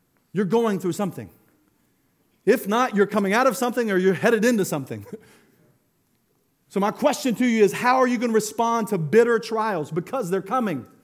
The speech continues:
It ought to be our expectation in this life. Bitter trials are coming.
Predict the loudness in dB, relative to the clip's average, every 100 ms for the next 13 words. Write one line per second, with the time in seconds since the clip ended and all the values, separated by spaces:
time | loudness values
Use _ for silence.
0 | _ _ _ -2 -2 2 -2 0 0 2
1 | 0 -2 -4 -4 -6 0 0 2 0 0
2 | 2 0 0 2 2 0 4 4 4 0
3 | -6 -4 0 0 -2 -4 -4 -4 -4 -2
4 | 0 -2